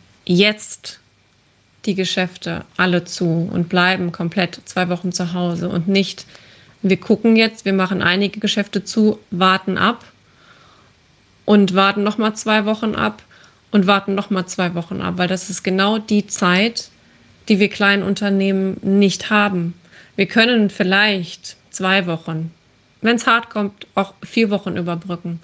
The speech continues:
Aber alles darüber wird sehr schwierig bis fast unmöglich. Und das wünsche ich mir jetzt gerade, dass einfach ein, ich nenne es mal Machtwort <laughs> gesprochen wird,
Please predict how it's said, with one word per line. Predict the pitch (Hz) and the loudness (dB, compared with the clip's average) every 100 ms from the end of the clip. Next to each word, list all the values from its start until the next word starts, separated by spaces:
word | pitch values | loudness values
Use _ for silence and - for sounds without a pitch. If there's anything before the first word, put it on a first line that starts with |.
| - - - - - | -16 -20 -20 -12 -4
Aber | 196 190 | 0 2
alles | - 233 233 - | 2 0 -2 -2
darüber | - 208 240 214 196 175 175 165 165 - _ _ _ | 2 2 2 2 2 2 0 -2 -4 -10 _ _ _
wird | 190 185 202 202 202 - - _ _ _ _ _ _ _ _ _ | -4 2 2 2 -2 -18 -20 _ _ _ _ _ _ _ _ _
sehr | 185 208 214 226 | 2 4 4 0
schwierig | - 214 214 214 214 | 0 2 4 2 -2
bis | 190 - | -6 -6
fast | 185 180 196 | -4 -4 -6
unmöglich. | 190 185 190 - 180 180 - - - - - - - - _ _ | -4 -2 -4 -6 -8 -10 -20 -20 -20 -20 -20 -20 -20 -20 _ _
Und | 190 180 | 4 4
das | 202 226 - | 2 0 0
wünsche | 220 277 269 | 4 4 2
ich | 220 220 | -2 2
mir | 208 208 | 4 4
jetzt | 208 202 | 2 -2
gerade, | - 185 190 196 202 202 208 - | -6 0 0 0 0 -2 -6 -12
dass | - 185 170 | -4 -4 -2
einfach | 190 190 180 196 180 - - _ _ _ - | 0 0 -2 -6 -6 -14 -20 _ _ _ -2
ein, | 180 185 180 180 180 - - - _ _ _ 220 - _ - | 0 2 0 -2 -4 -12 -20 -20 _ _ _ -18 -18 _ -8
ich | 180 | 2
nenne | 214 240 240 | 4 4 0
es | - | 0
mal | 202 | 0
Machtwort | 185 180 185 - 185 190 175 | 2 0 -2 -4 -2 -2 -6
<laughs> | |
gesprochen | - 170 - 180 165 180 | -6 -6 -4 -8 -6 -4
wird, | 180 190 196 | 0 -2 -4